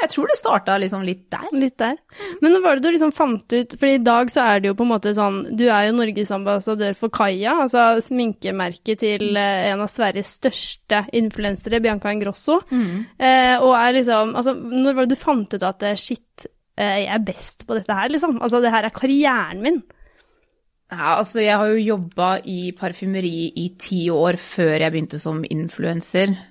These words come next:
Speaker 1: Ehm, eller jeg jobbet i parfymeri i noen år, og så begynte jeg å reise rundt, eh, som en opplæringsansvarlig for brands, da, eh,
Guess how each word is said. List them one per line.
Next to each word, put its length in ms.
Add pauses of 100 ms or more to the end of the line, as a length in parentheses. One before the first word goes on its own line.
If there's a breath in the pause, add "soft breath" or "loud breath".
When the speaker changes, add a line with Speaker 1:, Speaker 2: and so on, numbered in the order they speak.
(120)
Speaker 1:
Ehm, 680
eller 260
jeg 80
jobbet 320
i 80
parfymeri 460
i 20
noen 180
år, 220
og 80
så 140
begynte 260
jeg 80
å 80
reise 400
rundt, 480 (100)
eh, 300
som 180
en 60
opplæringsansvarlig 840
for 260 (100)
brands, 600
da, 100 (640 loud breath)
eh, 180